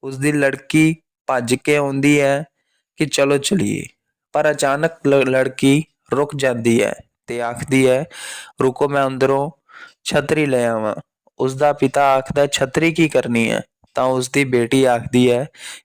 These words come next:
"ਯੱਗ ਤੋਂ ਬਾਅਦ ਮੀਂਹ ਆਵੇਗਾ ਤੇ ਆਪਾਂ ਭਿੱਜ ਜਾਵਾਂਗੇ।" ਇਹ ਗੱਲ ਸੁਣ ਕੇ ਉਸ ਦਾ ਪਿਓ ਹੈਰਾਨ ਹੋ ਜਾਂਦਾ ਹੈ ਕਿ ਮੇਰੀ ਲੜਕੀ ਨੂੰ ਇੰਨਾ ਵਿਸ਼ਵਾਸ ਹੈ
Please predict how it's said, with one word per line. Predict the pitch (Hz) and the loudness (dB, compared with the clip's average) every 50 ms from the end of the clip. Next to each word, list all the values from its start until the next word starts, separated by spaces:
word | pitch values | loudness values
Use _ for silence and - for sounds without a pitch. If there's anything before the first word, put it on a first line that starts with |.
| _ - | _ -4
"ਯੱਗ | 120 120 127 127 127 - - | 0 0 0 0 0 -2 0
ਤੋਂ | 147 151 147 | 2 2 2
ਬਾਅਦ | 139 139 135 131 117 113 - - - - _ - | 2 2 2 2 0 -2 -6 -12 -16 -20 _ -8
ਮੀਂਹ | - 123 135 147 151 151 | -6 -2 0 0 0 2
ਆਵੇਗਾ | 139 123 113 117 113 104 107 104 - - - - _ _ - | 0 2 2 2 2 2 0 -2 -4 -6 -12 -20 _ _ -10
ਤੇ | - 127 | -8 -6
ਆਪਾਂ | 127 123 - - 147 | -6 -4 -2 -2 -4
ਭਿੱਜ | 143 - 143 127 117 127 | -2 -2 -4 -2 0 0
ਜਾਵਾਂਗੇ।" | 135 135 131 120 120 120 123 120 117 123 - - - _ _ _ _ _ _ _ _ _ _ _ _ _ - - - - _ _ _ _ _ _ _ _ _ _ _ _ _ _ _ _ _ _ _ _ _ _ _ _ _ - | 0 0 0 -2 -2 -2 -4 -4 -2 -4 -4 -4 -6 _ _ _ _ _ _ _ _ _ _ _ _ _ -20 -20 -20 -20 _ _ _ _ _ _ _ _ _ _ _ _ _ _ _ _ _ _ _ _ _ _ _ _ _ -8
ਇਹ | 131 123 156 147 | -4 -2 -2 0
ਗੱਲ | 139 147 147 151 | 0 0 0 0
ਸੁਣ | 147 - - 147 147 143 | -2 -4 -6 -6 -6 -2
ਕੇ | - 143 | 0 2
ਉਸ | 143 143 139 135 131 | 4 4 2 2 0
ਦਾ | 131 147 143 | -2 -2 -2
ਪਿਓ | 139 - 135 131 135 127 | 0 0 2 2 2 2
ਹੈਰਾਨ | 127 120 117 113 123 143 | 0 0 0 0 -2 -2
ਹੋ | 135 139 127 | -4 -4 -4
ਜਾਂਦਾ | 117 117 113 107 98 - | -2 -2 -2 -2 -2 -2
ਹੈ | 101 98 - - _ _ _ _ _ _ _ _ _ _ _ _ _ _ _ _ _ _ _ _ _ _ _ _ - - _ _ - _ _ _ _ _ _ _ _ _ _ _ _ _ _ _ _ _ _ _ _ _ _ _ _ - - - - _ _ _ - | -2 -4 -4 -10 _ _ _ _ _ _ _ _ _ _ _ _ _ _ _ _ _ _ _ _ _ _ _ _ -20 -20 _ _ -20 _ _ _ _ _ _ _ _ _ _ _ _ _ _ _ _ _ _ _ _ _ _ _ _ -20 -20 -20 -20 _ _ _ -4
ਕਿ | 143 143 | -2 -2
ਮੇਰੀ | 151 143 139 139 135 143 | 0 2 0 2 2 2
ਲੜਕੀ | 143 139 135 131 127 127 - 147 | 2 2 2 0 0 -2 -2 -2
ਨੂੰ | 151 151 147 139 | 0 2 2 2
ਇੰਨਾ | 135 135 139 143 143 | 0 0 0 0 0
ਵਿਸ਼ਵਾਸ | 139 135 127 - - 127 120 120 123 131 - - | 2 0 0 0 0 0 0 0 0 -2 -4 -6
ਹੈ | 113 95 92 - - | -6 -8 -8 -12 -16